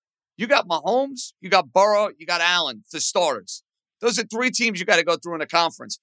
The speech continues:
right out of the gate." And I didn't even get to Baltimore with the M V P, Miami, who's been in the playoffs back-to-back years, Houston, who's got C J Stroud, the Chargers, who are gonna be better because of Jim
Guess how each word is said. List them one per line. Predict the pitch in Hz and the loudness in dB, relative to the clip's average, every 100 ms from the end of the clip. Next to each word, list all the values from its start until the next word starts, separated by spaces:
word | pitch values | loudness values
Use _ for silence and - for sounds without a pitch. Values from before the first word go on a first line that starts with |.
| _ _ | _ _
right | 110 208 | 2 4
out | 226 202 | 6 2
of | |
the | 160 | 0
gate." | 196 208 151 _ | 2 2 2 _
And | 156 | -2
I | 170 | -2
didn't | 214 220 | -2 -6
even | 175 | -4
get | 151 196 | -4 -2
to | - 135 - _ | -4 -10 -14 _
Baltimore | 180 220 - 202 190 | 0 0 0 -4 -2
with | 165 | -2
the | 151 | -2
M | 143 | -4
V | 123 120 - | -6 -14 -6
P, | 120 120 127 _ _ - | -4 -4 -8 _ _ -4
Miami, | 151 170 170 214 240 | 4 6 6 2 -2
who's | 226 160 | -6 -6
been | 175 | -10
in | 160 | -12
the | 147 | -14
playoffs | - 143 131 - | -6 -2 -2 -4
back-to-back | 117 113 123 120 117 | -10 -10 -8 -8 -6
years, | 123 139 - _ _ | -6 -6 -6 _ _
Houston, | 123 180 254 - 214 | -2 2 2 0 -2
who's | 180 - | -4 -2
got | 160 151 | -2 -2
C | - 143 | -4 -6
J | 147 147 | -8 -6
Stroud, | - 127 110 117 165 - _ - | -6 -6 -4 -2 -4 -8 _ -6
the | 139 | 2
Chargers, | - 233 269 254 214 | 4 4 4 2 -2
who | 202 | -4
are | 180 | -4
gonna | 180 | -6
be | 156 | -8
better | 117 156 165 | -2 -2 0
because | 175 - 147 - | -6 -10 -8 -4
of | |
Jim | - 160 | -4 -4